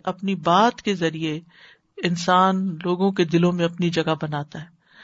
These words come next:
یا وہ قدر بڑھ جاتی ہے یا وہ قدر گھٹ جاتی ہے۔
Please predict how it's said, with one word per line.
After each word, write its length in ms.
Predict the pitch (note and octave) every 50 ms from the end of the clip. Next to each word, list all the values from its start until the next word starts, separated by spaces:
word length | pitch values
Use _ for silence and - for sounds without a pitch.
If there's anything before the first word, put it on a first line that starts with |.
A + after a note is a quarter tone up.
| - - - _ _ _ _ - - F#3
یا 200 | F#3 G3 G3+ G#3
وہ 220 | G#3 G3+ G3+ G#3 G3
قدر 380 | G3 G3 F#3+ E3+ G3 G#3+ G#3
بڑھ 280 | F3+ C#3+ F3+ F#3+ A3 C4
جاتی 460 | A#3 C4+ C#4 C4+ B3+ - C#4 C4+ B3+
ہے 180 | C#4 D4 D#4 D4
یا 220 | A3+ G3 F#3+ G3
وہ 180 | G3+ G#3 A3+ G#3+
قدر 280 | - G3+ G3 G3+ C#4 - - _ _ _ _ _ _ _ _ _ _
گھٹ 200 | - F#3+ G3 G3
جاتی 460 | F#3 E3+ F3 D3+ - - - F3 D#3+ D#3
ہے۔ 60 | F3